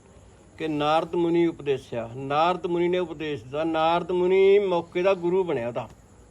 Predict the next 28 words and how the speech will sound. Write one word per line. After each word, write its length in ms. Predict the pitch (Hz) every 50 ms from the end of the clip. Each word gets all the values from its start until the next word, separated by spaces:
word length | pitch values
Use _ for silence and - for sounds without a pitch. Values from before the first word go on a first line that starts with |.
| - - - - - -
ਧਰੂਮ 240 | 175 175 160 147 127
ਭਗਤ 260 | 131 147 139 - 123
ਦਾ। 160 | 117 113 107 113 101 90 - - - - - - - - - - - - - - - - - - - - - - - - - -
ਉੱਥੇ 260 | 160 175 170 - 170
ਉਹਨੂੰ 220 | 175 175 185 180
ਗਿਆਨ 260 | 156 160 147 143 139
ਦਿੱਤਾ। 260 | 135 135 127 135 143 139
ਫਿਰ 180 | 127 151 160
ਉੱਥੇ 300 | 170 175 170 170 - 170
ਉਹ 180 | 170 156 170 180
ਘਰੇ 280 | 170 - 190 185 170
ਨਹੀਂ 140 | 160 151 147
ਆਇਆ, 280 | 139 131 135 147 151 160
ਕੁਛ 280 | 156 - 165 151 -
ਨਾ, 200 | 160 160 160 160 156 - - - - - - - - - - - - - - - - - - - -
ਕਈ 280 | 180 185 196 220 226
ਸਾਲ 720 | 202 - - - 160 170 180 180 180 180 180 175 175 175 170
ਬਾਹਰ 340 | 151 160 165 156 143 147 147
ਹੀ 100 | 143 131
ਰਿਹਾ। 280 | 117 113 104 - 101 - - - - - - - - - - - - - - - - - - - - - - - - - - - - - - - - - - - - - - - - - -
ਫਿਰ 220 | 165 170 180 185
ਆਇਆ 300 | 185 165 151 143 139 139
ਘਰੇ, 360 | 135 - 160 151 143 135 127 123 117 - - - - - - - - - - - - - - - - - - - -
ਘਰੇ 260 | - - 190 196 185 180
ਆਇਆ 240 | 175 180 180 185
ਜਦੋਂ, 300 | 180 175 180 190 202 196
ਕਹਿੰਦੇ 320 | 190 190 202 196 202 220 214
ਨੇ, 400 | 202 202 208 208 220 233 247